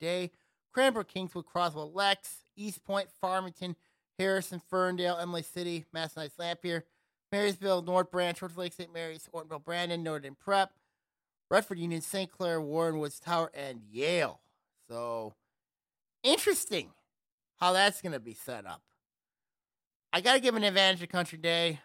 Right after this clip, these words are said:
Um, they're a team. They're gotta be the favorite right now. I, I think right now for sure. Um,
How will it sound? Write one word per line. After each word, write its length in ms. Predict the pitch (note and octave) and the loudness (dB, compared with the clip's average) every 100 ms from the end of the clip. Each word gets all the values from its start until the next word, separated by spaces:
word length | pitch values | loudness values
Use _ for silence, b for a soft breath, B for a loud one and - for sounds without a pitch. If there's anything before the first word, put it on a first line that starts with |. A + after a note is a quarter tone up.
| _ - | _ -8
Um, 460 | C3 C3 B2 A2+ - _ _ _ _ _ _ _ _ | -2 -2 -4 -8 -16 _ _ _ _ _ _ _ _
they're 160 | F3 F#3+ | 2 2
a 40 | |
team. 540 | F#3 - F#3 F3 E3+ E3 | 0 -4 2 2 2 -2
They're 120 | F#3 | -4
gotta 260 | F3+ F3+ F3 | 2 4 4
be 80 | E3+ | 0
the 60 | |
favorite 340 | - F3 E3 D#3 | -4 -2 -2 2
right 220 | D#3 D#3 | 0 2
now. 240 | D#3 D#3 | 0 2
I, 140 | D3+ C#3 B2+ | 2 0 -6
I 80 | D3+ | -10
think 220 | - E3 D3+ | -8 -8 -2
right 220 | D3+ C#3 | -2 -2
now 160 | C#3+ C3+ | -4 -4
for 160 | C3+ | -8
sure. 400 | - - F#3 F3+ _ _ _ | -20 -6 -6 -6 _ _ _
Um, 400 | B2+ C3 B2+ C3 | -8 -8 -8 -12